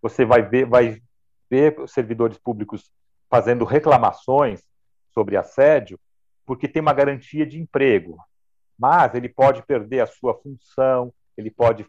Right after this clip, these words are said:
perder, ele pode ser, eh, realocado, ele pode perder a, a,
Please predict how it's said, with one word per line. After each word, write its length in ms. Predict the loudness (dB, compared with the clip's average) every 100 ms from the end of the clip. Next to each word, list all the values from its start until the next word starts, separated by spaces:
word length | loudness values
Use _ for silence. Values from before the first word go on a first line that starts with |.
| _
perder, 480 | -4 -4 -4 -8 -8
ele 120 | -4
pode 240 | -4 -4 _
ser, 260 | -6 -6 _ _ _ _
eh, 80 | -6
realocado, 1000 | 0 2 2 -2 0 2 4 2 -2 -12
ele 120 | -10
pode 260 | -6 -6 -6
perder 480 | -8 -6 -2 -2 0
a, 320 | 2 4 4
a, 520 | 2 0 0 0 -4